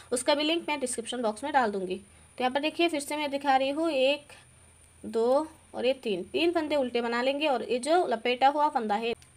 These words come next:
देखिए ये जाली वाला फंदा है, इसको हम ऐसे लेंगे, इसको लपेटेंगे और इसको ऐसे ही निकाल देंगे, इसको बनाएंगे नहीं। तो ऐसे ही लास्ट तक हम यहाँ तक कंप्लीट कर लेंगे। ये जो हमने दो फंदा सीधा बनाया है, यहाँ मैं डिजाइन एडजस्ट करके आपको दिखाती हूँ। तो ऐसे ही लास्ट तक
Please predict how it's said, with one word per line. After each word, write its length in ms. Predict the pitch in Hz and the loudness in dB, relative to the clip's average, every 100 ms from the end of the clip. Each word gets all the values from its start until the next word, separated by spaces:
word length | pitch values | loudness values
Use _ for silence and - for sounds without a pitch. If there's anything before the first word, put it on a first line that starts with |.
| - | -8
देखिए 240 | 220 277 | -2 2
ये 80 | 277 | 2
जाली 260 | 240 240 | 2 2
वाला 160 | 254 269 | 2 2
फंदा 220 | 277 233 | 0 -2
है, 120 | 254 | -2
इसको 260 | 226 - 254 | -4 -4 -6
हम 120 | 254 | -4
ऐसे 200 | 214 220 | -4 -2
लेंगे, 300 | 233 233 277 | -2 -2 -2
इसको 200 | 285 - | -4 -4
लपेटेंगे 560 | 220 202 208 247 277 359 | -4 -4 -4 -2 0 0
और 320 | 381 - 214 | 0 -4 -6
इसको 220 | 208 - | -4 -4
ऐसे 200 | 208 214 | -4 -2
ही 60 | 226 | -4
निकाल 280 | 214 202 202 | 0 0 0
देंगे, 180 | 220 | -2
इसको 180 | 254 - | -4 -4
बनाएंगे 360 | 220 196 185 185 | -4 -4 -4 -4
नहीं। 180 | 214 - - - - | -4 -8 -16 -8 -2
तो 60 | |
ऐसे 280 | 220 247 302 | 0 0 2
ही 100 | 330 | 4
लास्ट 280 | 302 262 - | 6 6 4
तक 140 | 277 277 | 0 2
हम 140 | 311 403 - - - | 0 0 -8 -20 -8
यहाँ 180 | 226 247 | -4 -2
तक 140 | 262 | -2
कंप्लीट 300 | 277 269 285 | -2 0 0
कर 120 | 277 269 | 2 2
लेंगे। 300 | 269 294 403 | 2 2 2
ये 160 | 285 | 2
जो 120 | 233 | 2
हमने 220 | 262 247 226 | 0 -2 0
दो 160 | 233 | 0
फंदा 240 | 269 277 247 | 2 -2 -2
सीधा 260 | 247 226 | -2 -2
बनाया 280 | 233 226 214 | 0 0 -2
है, 300 | 233 254 302 | -4 -4 -4
यहाँ 160 | 226 214 | -4 -4
मैं 140 | 220 | -4
डिजाइन 280 | 226 214 214 | -4 -2 -2
एडजस्ट 240 | 208 202 | -4 -8
करके 200 | 202 202 | -8 -8
आपको 180 | 233 277 | -6 -6
दिखाती 360 | 247 220 180 202 | -6 -6 -8 -10
हूँ। 120 | 208 - - - | -12 -18 -20 -6
तो 60 | 208 | -4
ऐसे 180 | 220 262 | -2 0
ही 180 | 330 392 - | 0 -2 -2
लास्ट 220 | 208 220 | -2 -2
तक 120 | 233 | -6